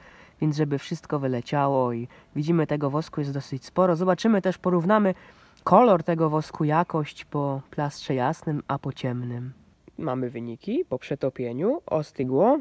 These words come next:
wypłukałem, z, bo tam było troszeczkę miodu, lekko z grubsza przed ważeniem oczyściłem. To jest w tej samej tylko ilości, czyli tutaj rameczki snozowe z ulików weselnych, tutaj ramka z nadstawek, te jasne, białe plasterki,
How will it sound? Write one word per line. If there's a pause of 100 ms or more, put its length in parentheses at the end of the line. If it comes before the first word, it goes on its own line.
(120)
wypłukałem,
z,
bo
tam
było
troszeczkę
miodu,
lekko
z
grubsza
przed
ważeniem
oczyściłem. (440)
To
jest
w
tej
samej
tylko
ilości,
czyli
tutaj
rameczki
snozowe
z
ulików
weselnych, (360)
tutaj
ramka (380)
z
nadstawek,
te
jasne,
białe
plasterki,